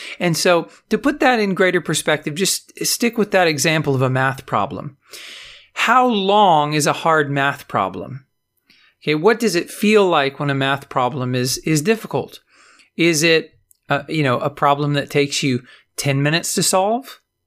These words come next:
Twenty minutes? An hour, right? You see, again, there is no objective marker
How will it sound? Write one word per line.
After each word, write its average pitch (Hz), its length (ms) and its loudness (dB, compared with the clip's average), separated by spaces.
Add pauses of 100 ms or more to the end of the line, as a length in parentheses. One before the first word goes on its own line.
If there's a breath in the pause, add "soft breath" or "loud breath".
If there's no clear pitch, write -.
(240)
Twenty 147 300 0
minutes? 214 540 -2 (200)
An 113 140 -4
hour, 196 540 0
right? 175 300 -2 (960 loud breath)
You 180 120 -2
see, 208 300 2
again, 175 520 0
there 175 240 0
is 214 440 2
no 170 520 2
objective 170 800 0
marker 160 720 0